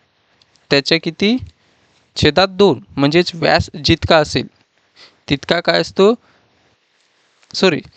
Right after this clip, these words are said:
त्रिज्या ही काय असते? व्याच्या, व्यासाच्या एक छेद दोन पट, म्हणजेच किती भाग, दोनने जर त्या संख्येला भागलं तितका काय असेल? त्रिज्या असते. म्हणून त्रिज्या किती दिलेला आहे?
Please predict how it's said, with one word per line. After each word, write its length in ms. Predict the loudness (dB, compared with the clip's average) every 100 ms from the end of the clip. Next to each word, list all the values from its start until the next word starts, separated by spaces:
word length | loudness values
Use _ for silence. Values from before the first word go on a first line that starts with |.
| _ _
त्रिज्या 320 | 0 2 0
ही 100 | 0
काय 200 | 0 0
असते? 220 | 0 0 2
व्याच्या, 320 | 2 0 -4 -2
व्यासाच्या 600 | 0 0 2 0 2 2 0 -8 _ _ _ _
एक 180 | -2 -2
छेद 220 | -2 0 4
दोन 200 | 2 2
पट, 240 | -2 0
म्हणजेच 340 | 0 0 -2
किती 260 | -4 -2 -2
भाग, 300 | 0 -2 -2 -8
दोनने 360 | -2 0 2 0
जर 160 | 0 0
त्या 120 | 0 0
संख्येला 380 | 0 0 2
भागलं 280 | 2 0 -2 -2
तितका 240 | -2 -2 -2
काय 200 | 0 -2
असेल? 180 | -2 -6 -2
त्रिज्या 300 | -2 2 2
असते. 240 | 2 -6 -14 -18 -20 _
म्हणून 480 | -2 2 2 2 -2 -4 -16 _ _ _ _ _ _ _ _ _ -20 -20 _ _
त्रिज्या 300 | -2 0 0 -2
किती 220 | -4 -2
दिलेला 340 | 2 4 4
आहे? 280 | 4 2 -2